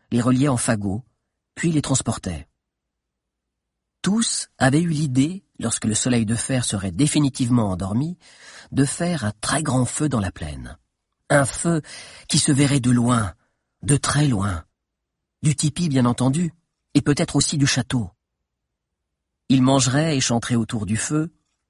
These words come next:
puis ils s'endormiraient, avant de quitter la forêt le lendemain matin et de rentrer. Ensemble, main dans la main, réconciliés.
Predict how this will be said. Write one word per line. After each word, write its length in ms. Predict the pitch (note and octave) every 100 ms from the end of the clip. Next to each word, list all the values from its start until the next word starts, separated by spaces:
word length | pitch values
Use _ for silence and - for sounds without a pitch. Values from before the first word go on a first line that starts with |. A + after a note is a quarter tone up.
| _
puis 380 | - C3+ C#3 C#3+ C#3+
ils 120 | C3
s'endormiraient, 640 | D3 C#3+ C#3 C3 G#2 C3+ _ _ _ _ _ _ _
avant 240 | C3 B2+
de 100 | A#2+
quitter 280 | A2+ A2+ A#2
la 80 | G#2+
forêt 460 | - F#2+ E2+ F#2+ -
le 120 | A#2+
lendemain 320 | A2+ A#2 G#2
matin 440 | G2 F2+ - D#2+ - _ _ _ _ _ -
et 80 | A2
de 80 |
rentrer. 560 | A2 G#2+ - - D2+ - _ _ _ _ _ _ _ _ _ _ _ _ _ _ -
Ensemble, 680 | D#2+ - F#2 D#2 B1 - - _ _ _ _ _ -
main 360 | F2+ A2+ A2+
dans 140 | G#2 G2
la 140 | F2
main, 280 | D#2+ C#2+ E2 _ _ _ _ _ _ _ _ _ _ _ _
réconciliés. 960 | A2+ A2+ - A2 - F2+ D#2 D2+ C#2